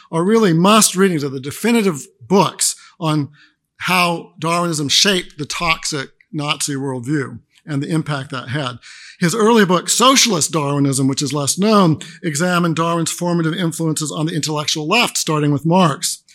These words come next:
Now, his book, uh, trade book, The Death of Humanity and the Case for Life, provided a more expansive view of some of the roots of dehumanization in our culture.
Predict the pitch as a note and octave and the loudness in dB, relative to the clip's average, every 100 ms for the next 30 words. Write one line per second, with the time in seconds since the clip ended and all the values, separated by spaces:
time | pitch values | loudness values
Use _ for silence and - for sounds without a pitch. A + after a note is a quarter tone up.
0 | - - _ _ _ _ _ - D#3 D3 | -20 -20 _ _ _ _ _ -8 -4 -4
1 | E3 - D#3+ C3 G3+ - - - - C#3+ | -4 -8 -8 -2 -2 -2 -8 -14 -8 -8
2 | C#3 C3+ - G3+ A3 D#3 C3+ - C#3 D#3+ | -8 -6 -2 0 0 0 -2 -2 -4 -2
3 | D#3 D#3 D3 D3+ F#3+ A3+ D3 C#3 E3+ E3 | -2 -2 0 2 4 4 2 0 -2 -4
4 | _ _ D3 C#3+ D#3 E3 - D3 D#3+ F3 | _ _ -4 -2 -2 -4 -2 -2 0 -2
5 | E3+ D#3 D3 D3+ D3 D#3 D#3 - - E3+ | -2 -4 -2 0 0 0 0 -2 -4 -2
6 | F#3+ G#3 F#3 C#3+ C#3+ D#3+ D#3 D#3+ D3 E3 | -2 0 -2 -2 0 2 2 0 -2 0
7 | D#3 C#3+ C3+ C3+ F3 F#3 D#3+ C3+ D3+ C3+ | 0 -2 -4 0 0 0 -6 -8 -8 -6
8 | D3+ C#3+ B2 C3 C3 D3 C#3+ D3+ C#3 C3+ | -4 -4 -6 -6 -4 -4 -6 -6 -6 -8
9 | - C#3+ - G3 | -10 -12 -6 -6